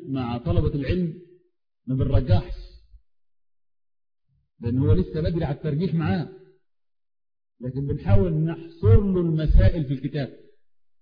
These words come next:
المسألة الفلانية بدايتها كذا ونهايتها كذا، وخالف في كذا وأيد في كذا. بس ده بيجي يقول لك كده في الدراسة المذهبية في الفقه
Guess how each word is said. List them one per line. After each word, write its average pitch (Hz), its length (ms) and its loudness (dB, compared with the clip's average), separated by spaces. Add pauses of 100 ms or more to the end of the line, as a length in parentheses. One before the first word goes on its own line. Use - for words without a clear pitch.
(200)
المسألة 131 420 -2
الفلانية 196 540 -2 (460)
بدايتها 170 520 2
كذا 202 280 -6
ونهايتها 175 480 0
كذا، - 360 -8 (960)
وخالف 127 480 2
في 190 80 -2
كذا 220 300 -4
وأيد 214 380 0
في 180 140 -6
كذا. 156 280 -4 (160)
بس 123 220 -6 (960)
ده 135 160 -2
بيجي 180 180 0
يقول 190 140 -2
لك 185 120 6
كده 170 120 -4
في 143 80 -6
الدراسة 156 340 -2
المذهبية 156 380 0
في 151 60 -2
الفقه 151 380 0